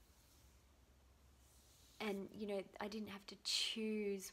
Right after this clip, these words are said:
which paintbrushes, they were just there, and it was just such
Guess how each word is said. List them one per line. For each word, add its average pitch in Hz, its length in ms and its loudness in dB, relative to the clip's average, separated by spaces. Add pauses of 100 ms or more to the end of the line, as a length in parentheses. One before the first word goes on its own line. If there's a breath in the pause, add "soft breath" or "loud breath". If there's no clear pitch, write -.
which - 400 0
paintbrushes, 214 720 -4
they 196 100 -2
were 196 120 -6
just 214 240 -10 (100)
there, 214 260 0 (100)
and 196 120 -2
it - 120 -6
was 233 200 -4
just - 320 -4
such - 420 0